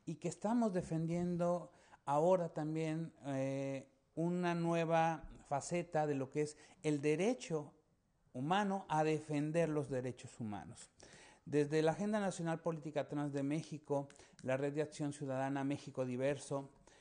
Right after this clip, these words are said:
y el Movimiento de Trabajo Sexual de México hemos trabajado en la política pública.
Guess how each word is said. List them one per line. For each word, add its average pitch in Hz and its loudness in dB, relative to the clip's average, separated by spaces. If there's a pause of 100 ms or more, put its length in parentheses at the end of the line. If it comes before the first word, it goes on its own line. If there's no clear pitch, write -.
(220)
y 151 -2
el 147 6
Movimiento 151 2
de 156 0
Trabajo 143 2
Sexual 147 -4
de 147 -2
México 151 -4
hemos 160 -4
trabajado 156 0
en 156 0
la 147 0
política 139 -6
pública. 135 -6